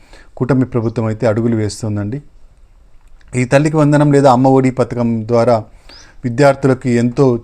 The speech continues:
చేయూతనైతే అందిస్తుందన్నమాట. ఆర్థికంగా వాళ్ళు నిలదొక్కుకోవడానికి, వాళ్ళ కుటుంబం ఆర్థికంగా నిలదొక్కుకొని వాళ్ళ పిల్లల్ని చదివించుకోవడానికి మన ప్రభుత్వం అయితే ఎంతో సాయాన్ని అయితే అందిస్తోందండి. ఇప్పుడున్న స్కూల్ ఫీజెస్లో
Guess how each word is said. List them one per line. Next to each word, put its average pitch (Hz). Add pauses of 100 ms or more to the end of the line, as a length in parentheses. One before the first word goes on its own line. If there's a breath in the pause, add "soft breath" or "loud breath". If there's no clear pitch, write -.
చేయూతనైతే 127
అందిస్తుందన్నమాట. 113
ఆర్థికంగా 113 (400 soft breath)
వాళ్ళు 117
నిలదొక్కుకోవడానికి, 117 (560 loud breath)
వాళ్ళ 127
కుటుంబం 131
ఆర్థికంగా 127
నిలదొక్కుకొని 120 (280 soft breath)
వాళ్ళ 117
పిల్లల్ని 131 (100)
చదివించుకోవడానికి 117 (440 soft breath)
మన 117
ప్రభుత్వం 123
అయితే 117 (180)
ఎంతో 120
సాయాన్ని 123
అయితే 113
అందిస్తోందండి. 110 (540 soft breath)
ఇప్పుడున్న 127
స్కూల్ 131
ఫీజెస్లో 120